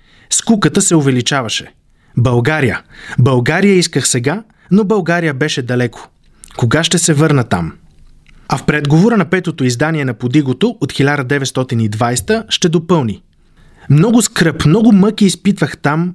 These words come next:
по изгубеното отечество. Умът ми, сърцето ми,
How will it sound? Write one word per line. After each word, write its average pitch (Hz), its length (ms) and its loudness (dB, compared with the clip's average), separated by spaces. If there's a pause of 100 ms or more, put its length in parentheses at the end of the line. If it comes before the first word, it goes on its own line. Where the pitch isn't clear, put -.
(120)
по 139 100 4
изгубеното 131 540 0
отечество. 110 640 -4 (640)
Умът 143 380 4
ми, 214 100 4
сърцето 135 560 -2
ми, 202 240 2